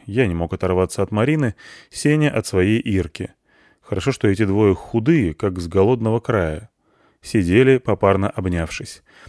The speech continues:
Сеня что-то шептал на ушко своей зазнобе, ушко краснело.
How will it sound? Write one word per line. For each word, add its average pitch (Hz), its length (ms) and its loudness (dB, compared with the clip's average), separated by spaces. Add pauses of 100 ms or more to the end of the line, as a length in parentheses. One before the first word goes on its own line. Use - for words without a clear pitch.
(160)
Сеня 160 300 2
что-то 117 260 -4
шептал 107 440 2
на 98 120 2
ушко 101 300 -4
своей 95 300 2
зазнобе, 98 680 0 (220)
ушко 107 300 -4
краснело. 85 720 -2